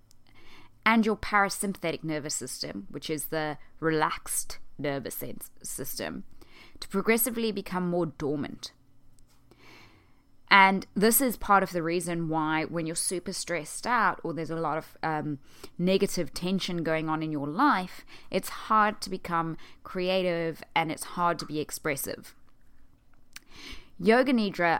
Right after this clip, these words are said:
allows your brain activity to slow down into the alpha waves and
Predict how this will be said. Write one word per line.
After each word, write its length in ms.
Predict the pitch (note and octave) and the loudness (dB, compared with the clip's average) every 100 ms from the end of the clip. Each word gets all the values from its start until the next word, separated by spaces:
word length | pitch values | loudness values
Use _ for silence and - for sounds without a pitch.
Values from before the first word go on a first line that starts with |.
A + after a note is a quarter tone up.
| - | 2
allows 400 | F3 F3+ F#3+ A#3+ | 4 6 6 4
your 120 | A#3+ | 0
brain 420 | F#3 F3 F3+ F#3+ E3+ | 0 2 2 2 -2
activity 500 | - F3 E3 - D#3 | -6 -6 -6 -6 -6
to 140 | - | -4
slow 380 | - G3 F#3 G3+ | -2 0 2 2
down 440 | F#3 D#3+ C#3+ C#3+ - - | 4 4 2 -2 -6 -2
into 240 | F3+ - | -2 0
the 120 | - - | -4 4
alpha 360 | F3+ F#3+ - E3+ | 4 4 0 -2
waves 600 | C#3+ B2 F2+ F2 - - - - - - | 0 -2 -6 -10 -12 -14 -20 -20 -20 -2
and 200 | F#3 F3+ | 0 0